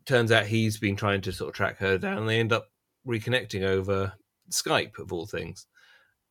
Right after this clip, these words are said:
And they end up spending a lot of time together, and,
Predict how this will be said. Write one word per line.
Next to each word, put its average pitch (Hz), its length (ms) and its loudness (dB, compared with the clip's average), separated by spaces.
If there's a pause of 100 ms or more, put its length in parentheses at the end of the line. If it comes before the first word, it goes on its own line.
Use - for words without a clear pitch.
And 107 800 2 (1500)
they 120 160 6
end 120 100 6
up 110 60 -6
spending 110 320 4
a 107 40 4
lot 107 120 0
of 110 80 -10
time 117 260 0
together, 98 540 0
and, 98 280 -2